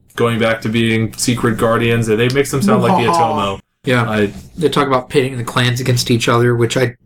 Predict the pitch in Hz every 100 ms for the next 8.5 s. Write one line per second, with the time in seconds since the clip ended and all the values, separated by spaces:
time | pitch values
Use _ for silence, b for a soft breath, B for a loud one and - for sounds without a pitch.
0 | _ _ _ _ - 131 123 131 113 120
1 | 117 113 127 - 120 - 123 117 - 113
2 | 117 123 120 113 - - - - - 143
3 | 143 147 180 - 117 127 139 117 139 -
4 | _ _ _ _ _ _ _ 110 104 101
5 | 101 101 - 117 127 123 120 117 113 113
6 | 110 107 - _ _ _ _ _ _ _
7 | 123 294 - 214 180 180 165 165 - 165
8 | - 165 160 156